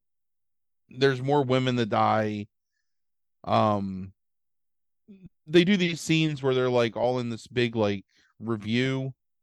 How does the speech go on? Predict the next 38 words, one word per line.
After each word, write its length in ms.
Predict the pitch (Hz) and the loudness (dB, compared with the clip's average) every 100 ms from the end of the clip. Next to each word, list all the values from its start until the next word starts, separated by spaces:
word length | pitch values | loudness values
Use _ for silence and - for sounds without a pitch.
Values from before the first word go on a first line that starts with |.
| _ - | _ -8
room 400 | 127 143 143 139 | -2 0 0 0
where 120 | 117 | 0
they're 220 | 113 107 98 | 2 -2 -2
looking 340 | 120 117 123 | -6 -4 -4
at, 80 | 110 | -4
like, 220 | 101 98 | -4 -6
tape 400 | - 127 123 - - | -4 -2 -2 -4 -12
of, 220 | - 113 | -4 -2
like, 240 | 113 113 110 | 0 0 -2
the 80 | 117 | -2
women's, 480 | 120 117 117 113 | 0 0 -2 -4
or 100 | 104 | -6
not 220 | 123 120 110 | -2 -4 -4
tape, 240 | 87 87 | -14 -12
but, 120 | - | -8
like, 240 | 98 104 90 _ _ _ _ _ _ _ - | -2 -2 -2 _ _ _ _ _ _ _ 4
photos 440 | 156 147 143 135 | 6 8 8 6
of 120 | 135 | 2
the 60 | 123 | 2
women's 360 | 131 127 117 - | 2 2 0 2
deaths. 540 | 123 120 - - - - | 6 6 2 -20 -16 -4
And 260 | 120 117 117 | 0 0 0
they, 120 | 135 | -2
they 280 | - 131 147 | -2 -2 0
come 200 | 170 175 | 2 0
to 60 | |
the 100 | 147 | -2
conclusion 560 | 139 127 131 123 120 113 | -4 -10 -6 -6 -4 0
that 220 | 107 104 - _ _ _ _ - | 0 0 -4 _ _ _ _ 2
every 220 | 143 170 | 4 4
woman 380 | 160 139 135 127 | 4 2 2 0
has 260 | 120 117 107 | 0 -2 0
been 400 | 117 113 110 104 | 0 0 -2 -6
slashed 760 | - - 131 120 127 143 - | -8 -6 4 6 6 4 -4
across 420 | 117 - 117 113 - | -12 -2 -2 -2 -6
the 120 | 113 | -4
neck 320 | 110 110 98 _ _ _ _ _ _ _ _ | -2 -2 -4 _ _ _ _ _ _ _ _
with 240 | 98 127 | 0 2